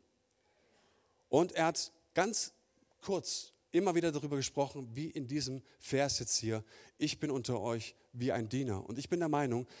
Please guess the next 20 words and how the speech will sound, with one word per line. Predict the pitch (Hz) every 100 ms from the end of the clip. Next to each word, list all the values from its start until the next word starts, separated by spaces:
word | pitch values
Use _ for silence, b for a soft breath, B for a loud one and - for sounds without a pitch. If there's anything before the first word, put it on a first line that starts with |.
| B
dass | - 107
wenn | 147
jemand | 175 139 143 143 -
so | 117 175 190
wenig | 175 196 -
und | 147
so | 120 156
selten | 143 147 185 -
über | 165 143
sich | 131 131
spricht, | - - 110 -
dann | 123
sollten | 113 120 131
wir | 120
genau | 113 110
hinhören. | 104 101 95 90 87 - b b b b
Ich | - 180 - -
bin | 151
unter | 127 117 98
euch | 113 120